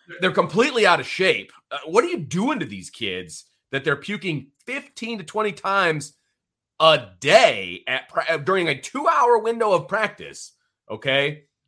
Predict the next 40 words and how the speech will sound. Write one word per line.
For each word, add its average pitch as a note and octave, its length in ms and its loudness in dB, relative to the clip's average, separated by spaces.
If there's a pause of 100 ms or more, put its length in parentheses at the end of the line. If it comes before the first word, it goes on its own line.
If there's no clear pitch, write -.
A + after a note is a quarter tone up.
(320)
You're C3 500 -4
doing C4 300 0
something F#3 400 -2
wrong, C3 520 2 (180)
frankly. G2+ 600 -4
And A#2+ 140 -4
if A#2 80 -6
he F#3+ 100 -8
says A3+ 280 -4
that G3+ 200 2
publicly, G#2+ 720 -6 (160)
if G2+ 80 -14
I'm A3+ 160 2
the A#3 80 4
athletic F#3 360 2
director, C3+ 480 0
I'm E3 120 0
like, D3+ 380 2
"Hey, C3 200 -2
coach, F#3+ 440 0
uh, C3 180 0
we E3 80 -6
need G3 140 -8
to D3 80 0
have D3+ 140 0
a - 60 -16
chat C#3+ 440 2 (300)
here. E3 420 2 (340)
Um, A2 540 0 (180)
what B2+ 680 0
is D#3 100 -2
going D3+ 320 0
on C#3 180 0
at A#2+ 80 -6
your A#2 120 -8
practice? - 720 -8 (400)
Because A2+ 420 -6
this E3+ 180 -4
isn't E3 300 -4
good." B2 340 -6